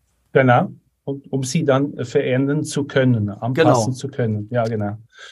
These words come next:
Speaker 1: Und im Idealfall wendet man alle drei Kanäle an.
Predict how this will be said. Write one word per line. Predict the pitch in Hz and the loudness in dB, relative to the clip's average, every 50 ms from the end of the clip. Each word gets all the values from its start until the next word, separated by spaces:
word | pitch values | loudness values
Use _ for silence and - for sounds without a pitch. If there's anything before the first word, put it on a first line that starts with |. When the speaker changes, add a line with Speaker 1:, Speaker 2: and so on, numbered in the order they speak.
| _ _ _ _ | _ _ _ _
Speaker 1:
Und | - 180 190 185 | 2 4 4 4
im | 185 202 196 | 4 4 6
Idealfall | 202 190 165 160 135 151 185 233 262 269 - - 180 175 196 254 262 175 | 6 4 4 2 0 2 4 4 4 4 4 4 4 4 4 2 2 0
wendet | 151 180 196 202 220 208 - | 2 2 4 4 2 0 0
man | 185 175 185 | -2 -2 -2
alle | 175 - 156 180 214 240 226 | -2 -2 -2 0 0 0 -2
drei | - 202 180 160 139 | 0 2 2 2 2
Kanäle | 131 - 147 139 131 131 127 123 123 131 131 | 0 -2 -2 -2 -2 -2 0 0 -2 -2 -2
an. | 120 113 107 101 98 107 107 | -2 -4 -4 -6 -8 -10 -14